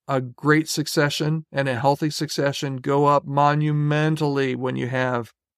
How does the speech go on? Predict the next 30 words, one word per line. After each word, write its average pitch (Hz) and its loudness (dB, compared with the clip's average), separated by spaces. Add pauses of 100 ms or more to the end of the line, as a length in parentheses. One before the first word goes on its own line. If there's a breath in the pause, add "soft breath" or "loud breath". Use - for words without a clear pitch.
(180)
a 135 -2
good 123 2 (340)
written 127 -4
plan. 107 -10
Hey, 170 4
if 156 0
you 247 4
don't 170 4
know 160 4
where 139 2
to 123 -4
start, - -4 (640)
we 175 4
have 170 2
people 151 2
on 135 0
our 135 4
team 135 0
here 131 0
at 117 -6
Chemistry 123 -2
Staffing 127 -2
that 120 -4
would 143 -4
love 160 6
to 147 2
sit 139 -2
down 131 0
with 123 -4
you. 120 -6